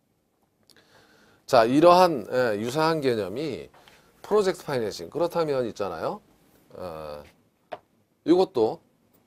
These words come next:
은행 입장에서는 프로젝트 파이낸싱을 대출해줬죠. 이거를 프로젝트 파이낸싱 대출 채권이라고 해요. 가령 삼 년, 만기는 삼 년이고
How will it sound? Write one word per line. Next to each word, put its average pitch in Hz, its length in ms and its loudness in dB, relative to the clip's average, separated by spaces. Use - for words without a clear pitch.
은행 170 240 4
입장에서는 147 920 0
프로젝트 180 420 -4
파이낸싱을 147 600 -4
대출해줬죠. 110 760 -6
이거를 135 360 0
프로젝트 175 480 -6
파이낸싱 131 480 -6
대출 107 300 -10
채권이라고 85 640 -10
해요. 71 180 -14
가령 117 460 -6
삼 - 360 -10
년, 131 220 0
만기는 104 520 -6
삼 127 180 -10
년이고 113 720 -4